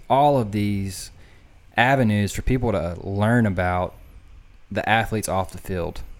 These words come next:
How much has that impacted your support of that particular sport or, or, um, discipline,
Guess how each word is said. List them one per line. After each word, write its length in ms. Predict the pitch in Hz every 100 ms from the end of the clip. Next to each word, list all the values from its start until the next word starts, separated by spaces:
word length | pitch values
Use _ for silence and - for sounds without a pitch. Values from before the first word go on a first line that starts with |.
| - - - - - - - - - - -
How 340 | - 135 139
much 360 | 143 123 113 -
has 180 | 107 92
that 260 | 110 107
impacted 800 | 107 110 110 101 98 - 98 90 107 -
your 720 | 104 107 110 110 104 92 92 - - _ _ _ _ _ _ _ - -
support 580 | - 123 - 143 139 120
of 120 | 104
that 320 | 110 110 - - - -
particular 760 | - - 117 - 107 95 90 90 _ _ _ - - - - - - -
sport 580 | - - 120 113 123 - - - 180
or, 120 | - - - -
or, 320 | 101 95 92
um, 460 | 92 90 90 92 - - - - - - - - - - 104
discipline, 640 | 120 120 - 95 95